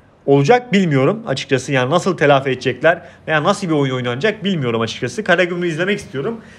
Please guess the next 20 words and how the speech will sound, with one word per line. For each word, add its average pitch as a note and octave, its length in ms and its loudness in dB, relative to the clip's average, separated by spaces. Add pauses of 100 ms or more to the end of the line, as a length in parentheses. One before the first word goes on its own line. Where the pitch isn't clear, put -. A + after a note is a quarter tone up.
(140)
Yani E3+ 160 -2
geçen E3+ 260 0
sezonki A3 480 -2
golcü F3 300 0
kimliğinden G#3+ 380 -4
uzak G#3 320 -2
bir G#3+ 80 -12
Karagümrük G#3 480 0
olabilir. G3 420 4 (440)
Beşiktaş A3 400 4
da A3+ 120 2
burada G#3+ 340 2 (120)
Rebic G3 280 4 (120)
transferiyle F#3+ 560 2
birlikte B2+ 460 -2 (1080)
iyi F#3 240 2
bir G3 200 4
başlangıç F3+ 500 0
yapacaktır E3+ 420 0
mutlaka. B2 580 0